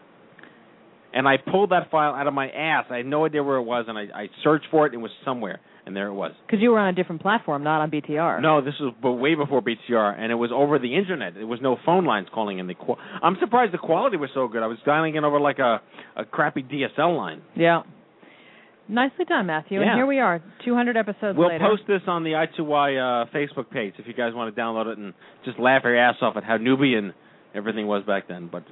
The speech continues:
Speaker 1: big deal.
Speaker 2: And you
Speaker 1: Two hundred
Speaker 2: go on for a solid hour, you and one guest?
Speaker 1: Yeah. In fact, the entire first two years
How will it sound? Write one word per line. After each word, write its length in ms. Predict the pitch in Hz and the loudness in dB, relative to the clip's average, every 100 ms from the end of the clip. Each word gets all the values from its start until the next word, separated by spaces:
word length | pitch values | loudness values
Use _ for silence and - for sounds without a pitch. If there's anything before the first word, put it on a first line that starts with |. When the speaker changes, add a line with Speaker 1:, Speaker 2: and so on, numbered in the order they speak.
| - | -2
Speaker 1:
big 160 | 220 196 | -2 0
deal. 200 | 233 214 | -2 -2
Speaker 2:
And 60 | - | -2
you 60 | |
Speaker 1:
Two 60 | 214 | 0
hundred 160 | 226 220 | 2 4
Speaker 2:
go 140 | 233 | 4
on 160 | 240 233 | 4 0
for 120 | 220 | -2
a 80 | 208 | 0
solid 280 | 220 202 202 | 0 0 0
hour, 340 | 196 190 143 - _ _ - | 0 0 -2 -6 _ _ 0
you 160 | 202 | 2
and 100 | 196 190 | 4 2
one 160 | 190 | 2
guest? 260 | 208 226 277 - - _ | 2 2 0 -8 -20 _
Speaker 1:
Yeah. 300 | 160 185 98 101 _ _ _ - | 2 2 0 -6 _ _ _ -12
In 100 | 156 | -4
fact, 200 | 180 170 | -2 -2
the 100 | 180 | -2
entire 500 | 175 - 208 262 214 | -4 -2 0 2 0
first 220 | - 202 190 - | 2 0 0 -2
two 100 | 180 | 0
years 400 | 143 175 110 | 0 -2 -4